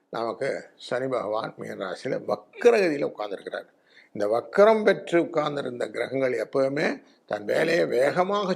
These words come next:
செய்யும் அப்படின்னு சொல்லுவோம். எந்த மாதிரி வேகமாக வேலை செய்யும்? "நான் சொல்றது தான் சரி" அப்படின்னு சொல்லி எல்லாத்தையும் ஆர்கியூ பண்ண சொல்லும். யாரையும் மதிக்காது,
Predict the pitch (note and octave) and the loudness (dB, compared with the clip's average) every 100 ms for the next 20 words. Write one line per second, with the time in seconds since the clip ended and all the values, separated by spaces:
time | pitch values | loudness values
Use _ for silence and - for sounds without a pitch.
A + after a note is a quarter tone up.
0 | F#3 B2+ G#2 - G2+ A#2 A2+ A2 G#2 F2+ | -2 -4 -4 -8 -8 -8 -8 -8 -6 -8
1 | - _ _ _ _ _ _ _ D#3+ F3 | -12 _ _ _ _ _ _ _ 2 4
2 | B3+ C4+ B3+ A3 G3+ F#3 F#3+ F#3 F3 E3+ | 6 8 8 8 6 4 2 2 2 2
3 | E3 E3 D#3 E3 - _ _ _ _ _ | 0 0 0 -2 -8 _ _ _ _ _
4 | _ _ _ _ _ _ _ _ _ _ | _ _ _ _ _ _ _ _ _ _
5 | - A#2+ D#3+ G3 G3+ A3 A3+ A3+ A#3+ A#3 | -6 4 6 6 6 4 6 6 6 6
6 | A3+ G#3 G#3+ F#3 - D#3 D3+ E3 C#3+ D#3+ | 6 6 6 2 -2 -2 0 0 2 4
7 | G#3 C3 C3+ B2 E3 - C3+ C#3+ D3 A2 | 4 2 2 0 -4 -4 -2 0 0 -2
8 | G#2 - G2 - _ _ _ _ _ _ | -10 -10 -10 -10 _ _ _ _ _ _
9 | _ _ _ _ _ _ A2+ A#2 C#3+ E3+ | _ _ _ _ _ _ -4 2 4 4
10 | F#3+ C3+ C3 C3+ A#2+ | 2 0 -2 -2 -2